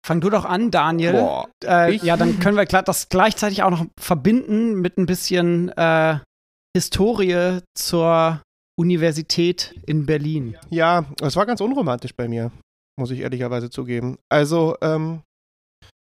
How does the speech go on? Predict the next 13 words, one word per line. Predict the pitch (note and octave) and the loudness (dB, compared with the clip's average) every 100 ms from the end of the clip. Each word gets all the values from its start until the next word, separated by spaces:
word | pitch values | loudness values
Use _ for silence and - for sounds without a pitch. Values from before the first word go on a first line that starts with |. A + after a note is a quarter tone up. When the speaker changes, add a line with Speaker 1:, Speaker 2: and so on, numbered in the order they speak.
| _ _ _ _ _ D#3+ | _ _ _ _ _ -8
Speaker 2:
ich | E3+ | -2
hab, | F#3 - | -2 0
äh, | F3 E3+ E3+ E3 - | 0 2 0 -6 -8
ich | D#3 - - | -8 -6 -2
bin, | F#3+ G3 F#3+ - | 0 2 0 -2
ähm, | F3 E3+ E3+ D#3 C#3 | -2 -2 -4 -6 -6
ja, | D#3+ D#3+ | -2 -2
in | - D#3 D#3 D#3 | -2 -6 -6 -6
Berlin | D3+ F#3+ G3+ G3 - | -4 -2 -4 -6 -6
aufgewachsen, | F#3 - F#3+ F#3+ - F#3 G3 F3 - | -6 -2 -4 -4 -6 -4 -6 -10 -12
geboren | D#3 D3+ F3 F#3+ G3+ G3+ G3 - _ | -6 0 2 2 -2 -2 -8 -14 _
und, | - D#3+ D#3+ - | -8 -6 -6 -8
äh, | D3+ | -8